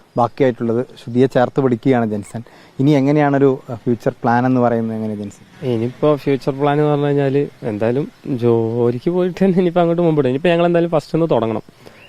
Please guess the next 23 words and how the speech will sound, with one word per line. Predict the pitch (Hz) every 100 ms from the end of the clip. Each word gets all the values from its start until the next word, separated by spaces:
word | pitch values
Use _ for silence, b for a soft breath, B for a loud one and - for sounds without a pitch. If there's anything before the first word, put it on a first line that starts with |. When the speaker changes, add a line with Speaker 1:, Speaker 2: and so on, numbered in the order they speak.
| b
Speaker 2:
ഇനിയിപ്പോ | 113 113
എന്തായാലും | 135 143 143
ഒന്നൊന്ന് | 139 147 160
തുടങ്ങി | 147 135 147
ഞങ്ങള് | 139 135 156 - -
മുമ്പോട്ട് | 123 120 131
എന്തായാലും | 151 160 180
ഞങ്ങള് | 190 190
ജീവിക്കും. | 151 139 123 127 123
നന്നായിട്ട് | 127 131 135
സന്തോഷമായിട്ട് | 135 131 135 131 131 127
തന്നെ | 123
ഞങ്ങള് | 127 123
ജീവിക്കും. | 117 120 117 113 - - b b b b b _
ഒരു | 123 113
കുഴപ്പമില്ലാത്ത | 139 127 - 143 135 127
രീതിയിൽ | 123 120 120 123
തന്നെ. | 123 113 101
അതുവരെ | 95 107 123 127
ഇവളെ | 123
എന്തായാലും | 127 123 123
തനിച്ചാക്കി | 117 107 156 160 147
ഇടൂല. | 123 117 104